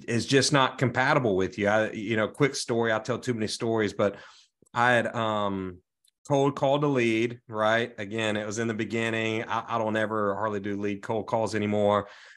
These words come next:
but it was somebody on my website browsing home. So I call them up and they're giving me the whole, "Yeah, well, n-, not interested right now. I'm just looking." And so I thought, "This is pretty quick-witted,"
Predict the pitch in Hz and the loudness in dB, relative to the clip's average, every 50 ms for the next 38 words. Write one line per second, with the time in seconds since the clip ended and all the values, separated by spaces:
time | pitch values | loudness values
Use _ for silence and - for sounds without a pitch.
0 | _ _ - 127 139 135 127 - - 151 147 147 147 143 139 143 135 127 127 127 | _ _ 2 4 4 4 2 0 0 2 4 4 4 6 4 4 4 4 4 4
1 | 123 - - 131 123 123 123 123 123 127 127 127 127 123 - 120 123 117 120 117 | 2 2 0 0 0 0 2 0 0 2 2 0 -2 -4 -4 -4 -4 -2 -2 -2
2 | 120 113 120 127 127 131 131 - - 127 123 123 120 113 113 113 113 117 117 113 | -4 -4 -4 -2 -2 -4 -4 -2 0 0 2 2 0 0 -2 -2 -2 -2 -2 -2
3 | 113 - 113 107 107 107 98 117 117 117 120 123 120 117 117 110 107 - 123 123 | -4 -4 -6 -6 -6 -4 -2 -2 -2 0 0 0 2 2 2 2 0 0 0 0
4 | 117 113 110 110 113 135 139 139 139 139 135 131 127 127 127 - 120 131 - _ | 0 0 0 0 0 2 2 4 4 4 2 4 2 2 2 0 -4 -10 -10 _
5 | - 123 143 160 170 165 160 156 156 151 147 143 139 - - 147 131 135 135 135 | -4 0 2 2 2 2 0 0 0 0 0 0 0 -2 -6 -8 -4 -2 2 2
6 | 139 139 - 123 123 120 120 120 117 113 117 117 - _ _ - _ _ _ _ | 2 0 0 -4 -4 -2 -2 -2 -2 -2 -4 -4 -8 _ _ -20 _ _ _ _
7 | _ _ _ 127 139 143 135 147 135 - 135 135 139 139 131 131 - 95 85 85 | _ _ _ 0 0 2 2 0 -2 -2 -2 2 2 2 2 0 -4 -10 -12 -12
8 | 87 104 _ _ _ _ _ _ _ _ _ _ _ _ _ _ _ - 127 127 | -16 -20 _ _ _ _ _ _ _ _ _ _ _ _ _ _ _ 0 0 0
9 | 127 127 - - 143 135 131 127 127 127 127 123 123 123 123 123 123 - - - | 2 0 0 2 2 4 4 6 6 6 6 4 4 2 0 -2 -4 -6 -6 -2
10 | 127 151 175 170 - 139 123 117 113 110 110 113 - _ _ _ _ _ _ _ | 0 0 0 0 2 2 2 4 4 2 2 0 -2 _ _ _ _ _ _ _
11 | _ - 101 92 90 98 113 120 117 196 160 - - - 135 127 123 120 - - | _ -20 -20 -14 -6 -2 -2 -2 0 -2 -4 -4 0 0 2 2 2 0 2 2
12 | 131 117 113 - 113 113 110 107 107 113 117 123 127 127 - | 2 2 2 0 -2 0 0 2 2 2 2 2 0 0 -4